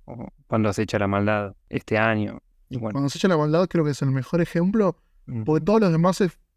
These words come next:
Speaker 2: to-, demás, es-, todos los otros fueron intentos muy conscientes de hacer algo. El modelo de Netflix es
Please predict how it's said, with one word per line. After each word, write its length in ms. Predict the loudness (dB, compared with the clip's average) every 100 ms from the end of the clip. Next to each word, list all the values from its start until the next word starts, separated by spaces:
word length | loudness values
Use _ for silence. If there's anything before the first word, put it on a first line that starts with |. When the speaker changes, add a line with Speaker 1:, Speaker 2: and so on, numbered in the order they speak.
| _
Speaker 2:
to-, 140 | -4 -2
demás, 420 | -2 0 0 -2 -8
es-, 140 | -4
todos 180 | 2 2
los 160 | 2
otros 320 | 0 0 -2 _ _ _
fueron 360 | 0 2 2 0
intentos 360 | 2 4 4 2
muy 120 | 2
conscientes 540 | 2 2 2 2 2
de 120 | 0
hacer 280 | -2 -2 0
algo. 340 | 2 0 -2 _ _ _ -2
El 140 | 2
modelo 200 | 4 4
de 60 | 4
Netflix 300 | 2 0 -2
es 140 | -4